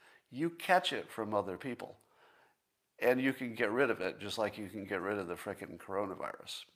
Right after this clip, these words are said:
all right? You do have a constitution. You do have immunity,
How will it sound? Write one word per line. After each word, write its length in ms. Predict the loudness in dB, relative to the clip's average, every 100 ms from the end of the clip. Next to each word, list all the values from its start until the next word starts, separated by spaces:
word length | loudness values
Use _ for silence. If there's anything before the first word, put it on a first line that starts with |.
| -6
all 60 | -2
right? 200 | -2 -4 -18 -20 -18 -18 -10
You 220 | -2 0
do 260 | 2 2 4
have 240 | 10 10
a 120 | 10 6
constitution. 1000 | 6 6 4 -4 -4 -2 0 0 -2 -8 _ _ _ _ _ -14
You 220 | -6 -2
do 180 | 4 6
have 320 | 12 12 12
immunity, 800 | 8 2 2 2 2 -2 -4 -6